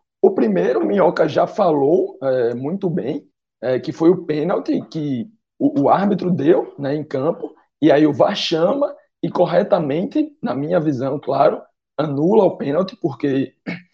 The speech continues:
não achei uma jogada faltosa, achei uma disputa normal de jogo. É, Tinga vai ali, a gente sabe que Tinga é um cara físico,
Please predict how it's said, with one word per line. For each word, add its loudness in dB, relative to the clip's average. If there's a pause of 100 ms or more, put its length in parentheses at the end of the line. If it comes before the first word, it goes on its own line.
(240)
não 2
achei 2
uma 0
jogada 2 (320)
faltosa, 4
achei -2
uma 2
disputa -4
normal 0
de -2
jogo. -2 (260)
É, -2 (380)
Tinga 2
vai 2
ali, 4
a 0
gente -8
sabe 0
que -14
Tinga -8
é -2
um -6
cara -2
físico, -10